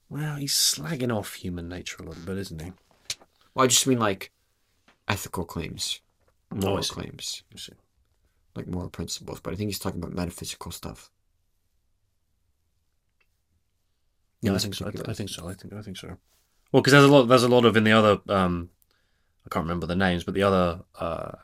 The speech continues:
Speaker 1: ancients we were looking at, there's a lot of cosmological claims, a lot of, uh, sort of
Speaker 2: Yeah.
Speaker 1: ontological claims about what, like, how the solar system is constructed.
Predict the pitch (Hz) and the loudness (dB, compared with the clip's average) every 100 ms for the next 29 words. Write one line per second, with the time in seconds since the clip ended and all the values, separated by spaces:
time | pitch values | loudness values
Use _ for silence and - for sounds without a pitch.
0 | - 101 95 90 85 85 87 - 85 80 | -8 -6 -4 -4 -4 -2 -2 -4 -8 -8
1 | 82 101 90 - 98 90 87 90 85 90 | -6 -2 -2 -2 -2 0 0 0 -2 -6
2 | 85 - 76 80 - 87 82 80 80 73 | -8 -8 -10 -12 -12 -8 -8 -6 -6 -6
3 | - - 95 92 90 85 80 87 90 85 | -8 -8 -4 -2 -2 -4 -4 -6 -4 -4
4 | 82 85 80 98 98 - 87 90 104 98 | -2 -4 -4 -2 -2 -2 -8 -2 2 4
5 | 90 90 87 85 95 87 85 92 - 82 | 2 0 0 0 0 0 0 -4 -6 -8
6 | 78 - - 85 - 82 | -10 -10 -8 -8 -8 -12